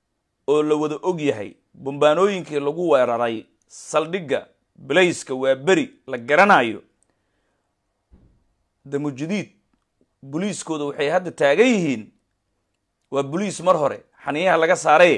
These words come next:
Waxay leeyihiin, "Waxa aad maqasheen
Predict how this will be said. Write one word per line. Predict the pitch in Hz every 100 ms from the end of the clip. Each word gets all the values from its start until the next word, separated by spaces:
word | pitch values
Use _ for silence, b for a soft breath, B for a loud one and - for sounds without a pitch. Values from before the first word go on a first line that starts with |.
| - _ _ _ _ _ _ _
Waxay | 131 151 151
leeyihiin, | 190 254 214 147 131 110 104 _ _ _ _ _ _ _ _ _ _ _
"Waxa | 135 175 196 - - - -
aad | 147 143
maqasheen | 135 135 - 202 139 113